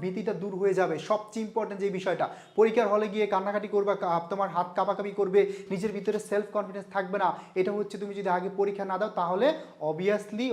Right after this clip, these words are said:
obviously কী করতে হবে? ফেস করতে হবে। আর এক্সাম দেওয়ার মাধ্যমে তুমি কী করতে পারবে? এটাকে একদম রিমুভ করতে পারবা, একদম সেই লেভেলের একটা কনফিডেন্স তোমার মধ্যে থাকবে। ঠিক আছে, so বোর্ড কোশ্চেনের কোনো বিকল্প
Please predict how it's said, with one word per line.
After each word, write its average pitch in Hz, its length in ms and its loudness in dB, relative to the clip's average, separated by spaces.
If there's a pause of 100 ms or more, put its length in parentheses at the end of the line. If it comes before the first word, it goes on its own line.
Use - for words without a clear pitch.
obviously 196 420 -2
কী 208 100 -6
করতে 202 160 -4
হবে? 175 140 -4
ফেস 185 200 0
করতে 156 200 -6
হবে। 123 100 -8 (260)
আর 156 120 0
এক্সাম 175 360 0
দেওয়ার 233 220 2
মাধ্যমে 226 340 0
তুমি 202 180 -8
কী 214 120 -8
করতে 226 160 -2
পারবে? 202 160 0
এটাকে 190 180 -4
একদম 180 260 -4 (140)
রিমুভ 208 220 0 (100)
করতে 180 240 -4
পারবা, 127 240 -6 (280)
একদম 165 280 -4
সেই 190 380 -2
লেভেলের 208 320 2
একটা 196 100 -4
কনফিডেন্স 180 420 -4
তোমার 170 220 -2 (100)
মধ্যে 160 260 0 (480)
থাকবে। 143 320 -8 (300)
ঠিক 196 180 0
আছে, 220 140 2 (280)
so - 60 0
বোর্ড 185 260 0
কোশ্চেনের 226 280 -4
কোনো 208 140 -4
বিকল্প 185 360 -2